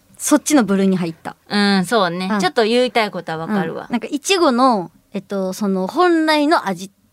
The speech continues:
Speaker 2: うん。
Speaker 1: スムージーな、みたいなのをちょっと想像してたけど、
Speaker 2: そうやね。
Speaker 1: それとは違ったね。
Speaker 2: うん。
Speaker 1: 私、普段こういうのって、上のクリームどけて、
Speaker 2: うん。
Speaker 1: 下のスムージーだけとかいうのも、
Speaker 2: うんうん。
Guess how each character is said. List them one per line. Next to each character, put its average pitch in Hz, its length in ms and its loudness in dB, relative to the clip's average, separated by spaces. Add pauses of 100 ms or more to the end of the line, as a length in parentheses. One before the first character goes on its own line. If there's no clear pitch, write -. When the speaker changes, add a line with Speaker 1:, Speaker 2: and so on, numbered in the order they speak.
(120)
Speaker 2:
う - 80 -12
ん。 196 140 -4
Speaker 1:
ス 294 300 0
ム 339 100 4
ー 330 240 2
ジ 196 140 -8
ー 196 120 -4
な、 196 120 -2
み 220 180 -4
た 226 120 -2
い - 20 0
な 247 40 0
の 311 60 0
を - 40 -6
ち 254 80 -10
ょ - 20 -6
っ - 0 -
と 180 80 -12
想 202 260 -4
像 196 160 -4
し 190 60 -10
て 190 100 -10
た 196 140 -6
け 202 200 0
ど、 277 100 4
Speaker 2:
そ 226 40 2
う - 20 0
や 214 60 -4
ね。 220 80 -6 (560)
Speaker 1:
そ - 220 -4
れ 330 120 2
と 392 140 2
は 294 120 4
違 - 260 -10 (120)
っ 185 60 -6
た - 240 -18
ね。 - 100 -18
Speaker 2:
う 190 60 -8
ん。 185 480 -4 (120)
Speaker 1:
私、 - 280 -4
普 359 160 -2
段 254 220 2
こ 254 160 -2
う 240 80 2
い 240 260 0
う 233 40 -2
の 208 140 2
っ 185 40 -2
て、 196 420 -6
上 269 160 2
の 302 120 4
ク 226 160 -2
リ 247 100 2
ー 220 40 2
ム 190 120 0
ど 180 160 -6
け 214 100 -4
て、 190 280 -4
Speaker 2:
う 214 40 -4
ん。 180 300 -4
Speaker 1:
下 - 160 0
の 277 80 4
ス 247 160 0
ム 277 80 6
ー 285 80 6
ジ 196 80 0
ー 165 40 -2
だ 180 100 -2
け 180 100 -8
と 185 80 -10
か 180 80 -8
い - 20 -4
う 175 40 -4
の 180 100 -4
も、 220 60 0
Speaker 2:
う - 20 2
ん 208 40 2
う 190 40 -2
ん。 190 400 -4